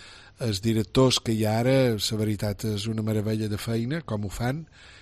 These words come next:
l'interès que tenen, sobretot per la pastoral, en el sentit de dir, són col·legis d'inspiració cristiana, i per tant, lo bo que tenim,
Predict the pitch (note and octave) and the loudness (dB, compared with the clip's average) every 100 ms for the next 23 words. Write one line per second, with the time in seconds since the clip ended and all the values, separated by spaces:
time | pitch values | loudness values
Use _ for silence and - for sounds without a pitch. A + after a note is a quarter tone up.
0 | - - B2+ A#2+ A#2 A2 - G#2+ B2+ A#2+ | -4 0 0 0 2 2 2 4 6 6
1 | G2+ - A2 G#2+ A2+ G#2 G2+ - G2+ G#2+ | 2 -2 -2 0 -2 0 2 0 -2 -4
2 | - G#2 G#2 D3+ F3 G#2 G2+ A#2 G2 A2+ | -2 -4 -2 -4 -6 -8 -6 -6 -4 -4
3 | G#2 G#2+ A2 G2+ - - - - - A#2+ | -4 -2 -2 -4 -10 -20 -20 -10 -4 -2
4 | - B2 B2+ G#2 A2+ G2 A2+ - B2 A2 | 4 6 8 6 2 2 0 2 2 2
5 | - A2+ - G2+ G2 - C3 C3 A#2 E3+ | 2 0 0 0 2 4 4 4 2 -4
6 | - - - - A2+ G2+ G2+ - G#2 C3 | -8 -20 -20 -6 2 4 4 0 -2 -4
7 | - - - A#2 A#2+ A2 B2 - A#2 A2+ | -10 -18 -4 4 4 8 4 4 -2 0
8 | A#2 D#3 | 0 -2